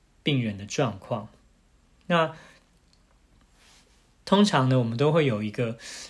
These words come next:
呃，补休啦，就是说可能星期天值班的人只二十四小时，那隔天的话呢，就可以休息。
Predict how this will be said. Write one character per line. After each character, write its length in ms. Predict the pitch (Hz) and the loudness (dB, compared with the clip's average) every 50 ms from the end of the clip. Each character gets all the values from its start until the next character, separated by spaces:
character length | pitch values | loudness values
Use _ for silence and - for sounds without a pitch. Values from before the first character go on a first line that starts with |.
| - _ - | -18 _ -6
呃， 360 | 131 123 117 113 110 107 110 - _ _ | -4 -4 -2 -4 -6 -8 -10 -14 _ _
补 220 | - 147 135 104 101 | -2 -2 -2 -2 -2
休 360 | 98 - - - 143 131 131 | -2 -2 2 2 4 4 4
啦， 200 | 127 117 98 - 110 123 | 2 -2 -4 -8 -10 -6
就 140 | 131 139 | -4 -4
是 100 | 147 151 | -2 -2
说 260 | 147 147 - 151 143 139 | -4 -2 -2 -2 -2 -2
可 120 | 143 135 | -2 -4
能 180 | 113 104 107 107 | -4 -4 -4 -6
星 240 | - - 147 143 | -4 -2 -2 -2
期 260 | 139 - - 123 113 110 | -2 -4 -2 -2 -4 -4
天 720 | 110 - - - 139 131 127 127 123 123 123 127 127 127 - - _ _ _ - | -4 -6 -4 -2 0 0 2 0 0 -2 -4 -4 -4 -6 -8 -14 _ _ _ -6
值 260 | - - 117 113 113 | -6 -4 -4 -4 -4
班 280 | 110 127 123 123 127 | -2 -2 -2 -2 -2
的 140 | 123 117 110 | -2 -4 -4
人 320 | 104 107 104 98 98 104 107 | -6 -6 -8 -10 -10 -10 -10
只 220 | - - 120 113 | -6 -6 -4 -2
二 160 | 123 143 135 | 2 4 4
十 60 | 127 | 4
四 160 | 127 - 143 123 | 4 0 -2 -2
小 280 | - - 110 95 98 | -4 -6 -8 -10 -8
时， 220 | 101 - - - 117 | -8 -8 -8 -4 -2
那 160 | 127 131 135 | -2 -2 -2
隔 280 | 127 - - 113 107 | -2 -4 -6 -6 -6
天 260 | 107 - - 127 123 120 | -4 -2 -2 -2 -2 -2
的 120 | 110 101 | -4 -6
话 260 | 104 - 131 113 104 | -6 -4 -6 -4 -4
呢， 160 | 104 101 101 | -8 -12 -14
就 140 | 101 - 123 | -12 -10 -12
可 160 | 113 - - | -8 -6 -6
以 100 | 113 101 | -8 -6
休 300 | 101 - - 117 110 110 | -8 -8 -8 -8 -8 -6
息。 300 | 117 - - - - - | -6 -8 -8 -10 -12 -16